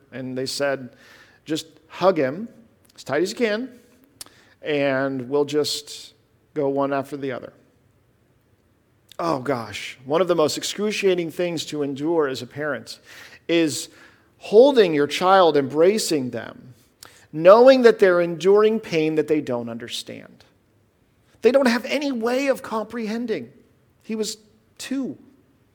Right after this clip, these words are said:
And in their mind, they're probably associating you,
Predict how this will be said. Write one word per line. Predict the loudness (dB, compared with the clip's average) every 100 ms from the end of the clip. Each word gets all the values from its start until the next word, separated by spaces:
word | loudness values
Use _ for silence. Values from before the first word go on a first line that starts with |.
| _ _ _ _ _ _ _ _ _ _ _ _ -20 _ 4
And | 4
in | 8
their | 8
mind, | 8 6 4 6
they're | 6
probably | 4 0 2 0 0
associating | 0 2 2 2 -4 -4 -2 -2 -4
you, | -2 2 4 4 4 2 0